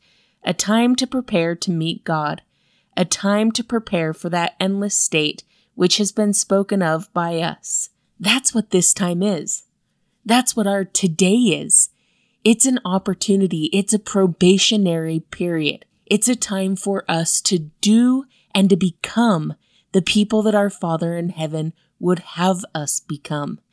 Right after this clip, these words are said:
Now, what I love here about this principle is that our Father in heaven didn't give us this space on earth to learn and to grow without a teacher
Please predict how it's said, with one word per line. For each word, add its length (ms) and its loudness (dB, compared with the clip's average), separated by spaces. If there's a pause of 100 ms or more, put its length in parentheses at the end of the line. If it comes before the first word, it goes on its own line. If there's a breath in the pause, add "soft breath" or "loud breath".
(200)
Now, 120 6
what 160 4
I 80 4
love 460 0
here 200 -4
about 320 -4
this 160 -4
principle 560 -2
is 200 -4
that 100 -2
our 100 -2
Father 400 -2
in 140 -2
heaven 460 -4 (280)
didn't 280 4
give 180 2
us 200 4
this 200 0
space 800 0
on 280 -2
earth 440 -4
to 280 0 (300 soft breath)
learn 400 2
and 160 -2
to 80 -2
grow 540 2 (340 soft breath)
without 760 2 (320)
a 80 2
teacher 580 -2